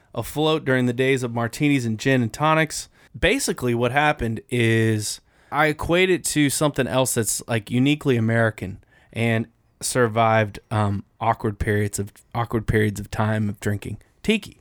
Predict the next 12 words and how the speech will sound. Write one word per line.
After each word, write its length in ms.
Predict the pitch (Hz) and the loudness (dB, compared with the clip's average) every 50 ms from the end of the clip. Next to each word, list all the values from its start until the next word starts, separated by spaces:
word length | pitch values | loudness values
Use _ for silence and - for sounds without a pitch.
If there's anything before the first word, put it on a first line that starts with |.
| _ - | _ -2
It 140 | - 139 135 | 0 0 2
survived 640 | - - 156 147 131 131 147 160 175 180 170 135 | 2 2 2 2 2 2 0 0 2 0 0 -2
weird 400 | 120 117 127 143 156 160 151 135 | -4 -4 -2 0 0 0 0 -2
periods 360 | - - 147 147 139 131 110 123 | -2 0 2 2 2 2 0 0
in 60 | 117 | -4
the 60 | 107 | -4
seventies, 500 | - - - 127 127 131 131 127 120 - - - | -2 0 0 0 0 2 0 0 -2 -4 -6 -4
eighties, 300 | 117 120 113 113 110 107 | -2 -2 0 -2 -2 -2
and 120 | 104 107 | -2 -2
nineties 640 | 107 113 120 120 117 107 107 104 104 98 - - - _ _ _ _ - | 0 2 2 2 2 0 -2 -4 -6 -8 -10 -12 -18 _ _ _ _ -10
to 420 | - - - 135 131 127 120 117 - - | -6 -2 0 2 4 4 2 0 0 0
emerge 880 | 120 131 127 123 123 139 151 156 131 117 107 98 - - - - - - | 0 2 4 4 4 4 4 2 2 0 -2 -6 -10 -12 -14 -14 -14 -18